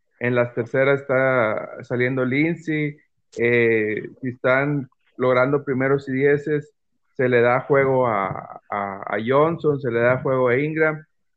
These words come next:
y el, el saber, el no saber qué es lo que se espera en el, en los corredores y el darle esa rotación, esa frescura a, al backfield, pues hace que, que los otros equipos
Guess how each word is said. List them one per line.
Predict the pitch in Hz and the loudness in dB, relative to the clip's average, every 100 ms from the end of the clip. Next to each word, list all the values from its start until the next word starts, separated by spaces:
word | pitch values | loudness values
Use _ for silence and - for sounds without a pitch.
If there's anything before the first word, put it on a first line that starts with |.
| _ | _
y | 127 131 123 | -4 2 4
el, | 120 120 | 4 2
el | 131 127 123 | 0 -2 0
saber, | 127 135 151 165 - | 2 4 6 4 2
el | 135 127 123 120 | -2 -2 -2 -4
no | 127 147 | -2 -2
saber | 165 156 156 | 2 2 0
qué | 156 | 0
es | 151 | 2
lo | 156 151 | 2 0
que | 147 123 117 | 0 0 -4
se | - 120 | -6 -8
espera | 120 - 143 143 127 127 _ _ _ _ _ - | -8 -2 0 2 0 -4 _ _ _ _ _ -4
en | 117 120 | -2 0
el, | 120 120 107 | -2 -6 -8
en | 117 117 | -6 -6
los | 120 | -6
corredores | - 123 120 139 139 131 - | -4 0 4 4 4 0 -4
y | 120 | 0
el | 117 113 | 2 2
darle | 120 135 143 139 | 2 2 2 2
esa | 135 151 139 | 0 -4 -4
rotación, | 131 123 120 117 135 139 | -4 -4 -6 -4 -4 -2
esa | 131 139 | -4 -8
frescura | 135 113 - 135 143 127 120 _ _ _ - | -6 -8 -6 -4 -2 -2 -4 _ _ _ -4
a, | 113 110 104 98 - 113 | 0 2 2 0 -2 0
al | 113 113 | 0 2
backfield, | 139 139 156 160 - _ _ _ | 0 0 -2 -4 -6 _ _ _
pues | - 127 120 | 0 0 2
hace | 127 127 143 | 2 2 0
que, | - 135 117 104 90 73 - _ | 2 4 6 4 0 -6 -12 _
que | 123 | 0
los | 123 120 117 135 | 2 2 0 -4
otros | 120 147 | -4 -4
equipos | 143 139 143 151 151 | -2 -4 -2 -2 -2